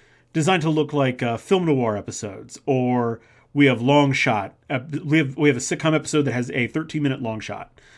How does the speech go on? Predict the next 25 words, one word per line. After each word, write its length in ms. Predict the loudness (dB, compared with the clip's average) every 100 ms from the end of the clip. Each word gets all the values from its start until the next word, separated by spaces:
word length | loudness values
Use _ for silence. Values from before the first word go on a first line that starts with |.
| -20 _ _
um, 580 | 0 4 4 0 -4 -6 -6
a 100 | -4
single 260 | -2 -2
shot, 200 | -2 -6
I 20 |
should, 180 | -8 -14
should 280 | -12 -12 -10
say, 100 | -10
excuse 300 | -8 -8 -8
me, 120 | -10 -18 _ -20 -20 _ -4
um, 460 | 0 0 -2 -6 -4
we're 420 | 2 4 4 0
even 360 | -2 0 0
making 280 | 0 0 -4
commentary 760 | -4 -2 -2 -4 -8 -8 -12 -6
on 440 | -4 -2 -4 -8 -6
the, 120 | -4
I, 160 | -2 -2
the, 200 | -2 -6
the 100 | -8
sitcom 400 | -8 -6 -6 -6
format 320 | -6 -6 -6
itself 380 | -6 -6 -6 -10
with 120 | -12
episodes. 560 | -12 -12 -14 -16 -20